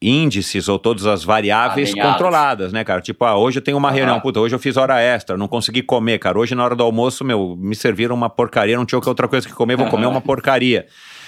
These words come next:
Speaker 1: E por aí vai, puta, hoje eu não dormi bem porque a menina teve febre à noite. Por aí vai, né, cara? Assim, como é que você
Speaker 2: Uhum.
Speaker 1: identificou, ou você já foi direto na alimentação por supor que era alimentação e acertou na mosca?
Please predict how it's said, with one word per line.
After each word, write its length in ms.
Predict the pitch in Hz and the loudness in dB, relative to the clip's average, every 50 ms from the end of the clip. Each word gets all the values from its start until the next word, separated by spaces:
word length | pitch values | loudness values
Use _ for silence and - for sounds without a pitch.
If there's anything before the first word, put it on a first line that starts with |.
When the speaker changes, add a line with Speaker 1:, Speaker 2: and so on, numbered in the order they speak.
| - - - | -14 -4 -4
Speaker 1:
E 80 | 120 | -4
por 220 | 117 - 143 139 139 | 0 2 2 2 4
aí 140 | 143 175 | 2 2
vai, 180 | 156 143 139 123 | 2 2 0 0
puta, 180 | 117 127 113 120 | -2 -2 -2 -2
hoje 140 | 120 135 | -2 0
eu 20 | 131 | 0
não 80 | 131 | 0
dormi 220 | 120 131 127 131 127 | 0 0 0 0 0
bem 200 | 104 120 123 127 | 2 2 0 0
porque 160 | 120 - - 131 127 123 120 117 107 101 95 | -2 0 0 2 2 2 2 2 2 2 0
a 60 | 95 | 0
menina 280 | 101 101 107 117 123 117 | 0 0 2 0 0 0
teve 200 | - 123 117 123 | -2 -2 -2 -2
febre 340 | - - 120 117 117 117 123 | 0 2 0 0 2 0 0
à 60 | 117 | 0
noite. 420 | 110 117 120 120 110 92 - - - 117 | 0 0 0 0 0 -2 -4 -10 -12 -4
Por 140 | 120 147 151 | -2 0 0
aí 140 | 165 196 | 0 0
vai, 260 | - 151 143 131 113 98 | 0 2 2 2 0 -2
né, 140 | 107 131 | -4 -6
cara? 240 | - - 92 87 87 | -4 -2 -2 -2 -2
Assim, 260 | 90 82 - 92 87 - - - - _ | -4 -6 -6 -8 -8 -8 -14 -20 -10 _
como 160 | - 143 185 | -2 0 0
é 40 | 214 | 0
que 80 | - - | -2 0
você 260 | 165 170 143 - 156 | 0 0 0 2 0
Speaker 2:
Uhum. 60 | 147 | 0
Speaker 1:
identificou, 880 | 135 120 127 131 127 - - - 123 110 - - 127 143 160 180 - _ _ _ _ _ _ - - - - - - | 0 0 -2 -2 -2 -6 -4 -4 -4 -4 0 0 2 2 2 0 -6 _ _ _ _ _ _ -20 -20 -20 -20 -20 -4
ou 140 | - 104 113 | 0 0 0
você 240 | 113 127 117 - 127 | 0 0 -2 0 0
já 120 | 120 120 | 0 0
foi 140 | - - 120 | 0 -2 -2
direto 360 | 104 110 104 107 110 107 - | 0 0 2 2 0 0 0
na 80 | 104 98 | -2 0
alimentação 580 | 98 98 95 92 92 - 95 90 - - 95 95 | 0 0 0 -2 -2 -2 -2 -4 -2 -2 -4 -4
por 160 | - - 87 | -2 -4 -6
supor 460 | - - 95 80 - 92 104 117 113 | -4 -4 -6 -4 0 0 0 0 0
que 140 | - - 92 | -2 -2 -2
era 120 | 90 87 | 0 0
alimentação 640 | 87 85 85 87 87 - 92 87 - - - 107 120 | -2 -2 -4 -4 -4 -2 -4 -4 -2 -2 -2 0 2
e 80 | 123 123 | 2 2
acertou 640 | 120 - - 123 107 87 - - 101 98 98 87 85 | 0 0 -2 -2 -2 -2 -2 0 0 0 0 -2 -6
na 400 | 85 85 82 82 87 87 90 92 | -10 -8 -6 -4 -2 0 2 2
mosca? 480 | 107 104 90 78 78 - - - 73 | 2 2 2 0 -2 -4 -8 -10 -12